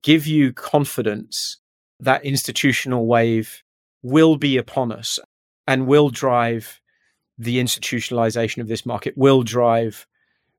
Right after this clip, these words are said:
derivatives market growth, which is essential, will drive structured products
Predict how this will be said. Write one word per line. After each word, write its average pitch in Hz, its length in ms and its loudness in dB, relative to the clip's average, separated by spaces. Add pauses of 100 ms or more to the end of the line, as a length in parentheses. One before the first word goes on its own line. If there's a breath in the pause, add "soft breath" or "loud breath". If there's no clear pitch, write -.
(140)
derivatives 120 600 2
market 117 360 -2
growth, 113 340 -2
which - 160 -6
is 110 120 -8
essential, 117 560 -2
will 127 260 4
drive 113 320 2
structured - 420 -4
products - 500 -4